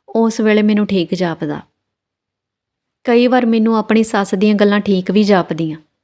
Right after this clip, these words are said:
ਚਾਲੀ ਕਿੱਲਿਆਂ ਦੀ ਜਾਇਦਾਦ ਦੇ ਮਾਲਕ ਬਗਾਨੇ ਘਰੋਂ ਆਏ ਜਵਾਈ ਬਣ ਜਾਣ, ਇਹ ਗੱਲ ਆਪਣੀ ਖੁਸ਼ੀ ਨਾਲ ਕਿਹੜਾ ਜਾਇਦਾਦ ਦਾ ਮਾਲਕ ਕਬੂਲ ਕਰ ਸਕਦਾ ਹੈ?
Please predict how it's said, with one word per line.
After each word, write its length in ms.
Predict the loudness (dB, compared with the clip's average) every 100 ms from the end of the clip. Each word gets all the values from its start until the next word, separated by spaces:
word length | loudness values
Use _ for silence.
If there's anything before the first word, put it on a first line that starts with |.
| _ _ _ _ -2
ਚਾਲੀ 360 | 2 4 2
ਕਿੱਲਿਆਂ 380 | 2 2 4 4
ਦੀ 120 | 2
ਜਾਇਦਾਦ 540 | 4 2 4 2 2 2
ਦੇ 140 | 2
ਮਾਲਕ 500 | 2 2 0 -4 -10 _ _ _ _ -4
ਬਗਾਨੇ 520 | -2 0 2 2 4
ਘਰੋਂ 280 | 4 4 4
ਆਏ 200 | 2 2
ਜਵਾਈ 360 | 2 4 4 2
ਬਣ 220 | 0 -2
ਜਾਣ, 300 | -2 -2 -2 -6 _ _ _ _ 0
ਇਹ 160 | 2
ਗੱਲ 220 | 4 4 2
ਆਪਣੀ 320 | 2 2 2
ਖੁਸ਼ੀ 380 | 4 2 4 2
ਨਾਲ 160 | 2
ਕਿਹੜਾ 320 | 4 4 4
ਜਾਇਦਾਦ 440 | 4 4 4 2 2
ਦਾ 100 | 2
ਮਾਲਕ 480 | 2 2 0 -2 -4
ਕਬੂਲ 420 | -2 2 4 4
ਕਰ 160 | 0
ਸਕਦਾ 380 | 0 -4 -4
ਹੈ? 40 | -8